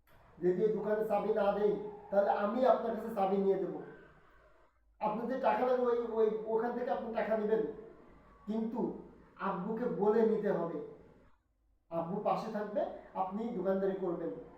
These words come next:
এইভাবে যদি আপনি এক সপ্তাহ চলতে পারেন, তাহলে এক সপ্তাহ পর থেকে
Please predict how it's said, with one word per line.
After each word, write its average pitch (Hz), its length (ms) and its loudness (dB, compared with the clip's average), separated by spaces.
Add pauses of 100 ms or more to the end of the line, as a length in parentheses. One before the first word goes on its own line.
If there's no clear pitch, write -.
(460)
এইভাবে 233 360 2
যদি 247 180 2
আপনি 247 220 -2
এক 240 300 -2
সপ্তাহ 240 400 -4
চলতে 240 300 0
পারেন, 240 240 2 (920)
তাহলে 220 600 2 (540)
এক 202 220 0
সপ্তাহ 226 420 -4
পর 214 120 4
থেকে 220 520 -2